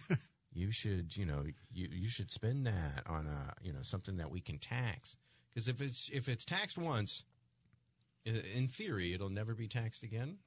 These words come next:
Speaker 1: Not necessarily.
Speaker 2: Okay.
Speaker 1: Um, because if you invest it, you're gonna create a, maybe a capital gain. So you're
Speaker 2: Sure.
Speaker 1: gonna create a capital gains. Your capital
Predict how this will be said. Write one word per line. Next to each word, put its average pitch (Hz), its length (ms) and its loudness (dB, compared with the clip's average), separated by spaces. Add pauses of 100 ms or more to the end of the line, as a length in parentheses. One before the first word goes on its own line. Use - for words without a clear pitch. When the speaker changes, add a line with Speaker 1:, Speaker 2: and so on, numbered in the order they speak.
(120)
Speaker 1:
Not 190 500 0
necessarily. 117 680 2 (180)
Speaker 2:
Okay. 110 160 0
Speaker 1:
Um, 95 240 2
because 131 500 2
if 107 160 2
you 123 200 6
invest 107 500 4
it, 127 100 -2 (220)
you're 107 180 0
gonna 104 200 0
create 101 360 -4 (160)
a, 113 60 -6
maybe 101 320 -2
a 95 80 -6
capital 104 360 0
gain. 107 400 -2 (220)
So - 200 -6
you're 95 160 -4
Speaker 2:
Sure. 98 200 0
Speaker 1:
gonna - 120 -4
create 90 160 0
a 87 40 -6
capital 104 360 0
gains. 101 400 4
Your 95 80 -6
capital 90 260 -8